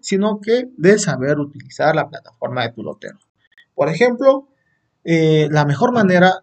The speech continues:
de evitar o no meter nuestro dinero es promocionando nuestro código embajador, la cual en este caso es ochenta y uno setenta y seis dieciocho veintitrés ocho. Con este código embajador, para aquella persona que no conoce Tu Lotero o que nunca ha jugado Tu Lotero,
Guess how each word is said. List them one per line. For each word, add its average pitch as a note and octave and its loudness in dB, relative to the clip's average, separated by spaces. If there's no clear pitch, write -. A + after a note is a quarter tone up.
de C#3 -2
evitar C3+ 0
o F3+ 4
no D3+ 0
meter C#3+ -2
nuestro C#3+ -6
dinero F3 2
es F3 0
promocionando C#3 -6
nuestro C#3 -6
código C3 -2
embajador, E3 2
la C#3+ -2
cual F3 2
en C3+ -10
este C3 -14
caso G3 0
es D3+ -4
ochenta C#3 -10
y D#3 -4
uno F#3+ 0
setenta C3 -8
y - -12
seis D#3 -6
dieciocho C#3+ -8
veintitrés C#3 -8
ocho. B3+ -2
Con A3 0
este D4 -6
código A#3 2
embajador, C3+ -6
para A#2 -4
aquella D3+ -6
persona B2+ -10
que A#2+ -10
no C#3 -6
conoce D3 -8
Tu D#3+ -12
Lotero F3 0
o D#3+ -2
que C#3+ -10
nunca G3 -2
ha G3 2
jugado D#3+ 2
Tu E3 -8
Lotero, F3+ 0